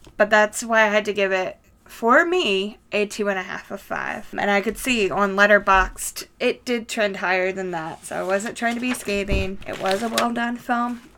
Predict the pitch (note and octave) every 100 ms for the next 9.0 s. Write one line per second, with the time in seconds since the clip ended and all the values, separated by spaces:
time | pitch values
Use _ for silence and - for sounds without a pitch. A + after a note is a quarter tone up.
0 | - - G3 - - - _ _ _ -
1 | G3 B2+ - - - A3+ G#3 G#3+ G3+ F#3+
2 | - F#3+ F3 F3 G3+ - _ - G#3 -
3 | - - - - - - _ - - -
4 | - - - - - B3+ C4 G#3 G#3 C#4+
5 | - - A3 G3+ F#3+ F#3 - G3+ F3+ F#3
6 | A#3+ A#3+ - - - _ - A3 - G3
7 | F3 G3 C#4+ - _ _ _ _ - G3+
8 | F#3+ G3+ - - G3+ G3 G3 G3 G#3+